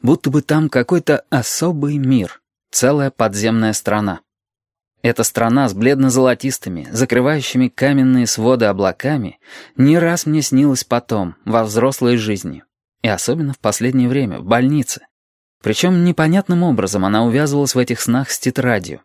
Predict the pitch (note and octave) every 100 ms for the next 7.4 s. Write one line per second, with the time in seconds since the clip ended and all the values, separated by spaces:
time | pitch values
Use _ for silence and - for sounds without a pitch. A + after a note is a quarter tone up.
0 | _ _ _ - - F3+ D3 - - A2
1 | A#2 D3+ D3+ C#3 B2+ A2+ A2+ - C3+ E3
2 | C#3 B2 G#2+ A2+ G3 - D3+ D3+ C#3 A#2
3 | C3 A#2+ G#2+ A2 - G#2+ G#2 G2 F#2+ F2+
4 | E2 _ _ _ _ _ _ F#2+ F#2 G#2+
5 | B2 A#2+ A#2 A2 G2+ A#2 A#2 A2 G2+ G#2+
6 | - - C3+ B2 - G#2+ F#2+ G2 F#2+ F#2
7 | F2 F2 E2+